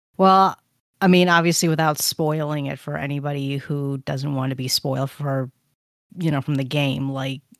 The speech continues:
did the game actually give you, like, a real ending ending, or is it one of those, like, open ending <laughs> endings,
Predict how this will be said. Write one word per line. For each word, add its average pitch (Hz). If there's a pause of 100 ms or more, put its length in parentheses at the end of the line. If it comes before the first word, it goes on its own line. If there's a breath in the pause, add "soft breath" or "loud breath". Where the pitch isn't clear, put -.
(160)
did 151
the 151
game 143
actually 139
give 135
you, 135 (800)
like, -
a 160
real 143 (220)
ending 151
ending, 156
or 135
is 139
it 147
one 143
of 135
those, 143
like, 135
open 143
ending 143
<laughs> -
endings, 156